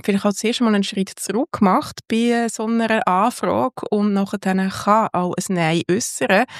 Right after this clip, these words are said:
gibt's ja eine ganz wichtige Voraussetzung, nämlich die, dass man die eigenen Grenzen von der Energie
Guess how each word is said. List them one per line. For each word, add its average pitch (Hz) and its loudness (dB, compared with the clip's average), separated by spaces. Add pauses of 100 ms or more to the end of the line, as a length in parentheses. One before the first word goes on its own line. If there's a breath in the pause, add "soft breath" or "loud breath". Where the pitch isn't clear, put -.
(340 loud breath)
gibt's 196 -2
ja - 2
eine 185 2
ganz 196 0
wichtige 196 -4
Voraussetzung, - -2 (460 soft breath)
nämlich 175 2
die, 208 0
dass 214 -2
man 180 -2 (400)
die 190 0
eigenen 170 0
Grenzen 202 0 (720)
von 247 2
der 277 2 (140)
Energie 240 2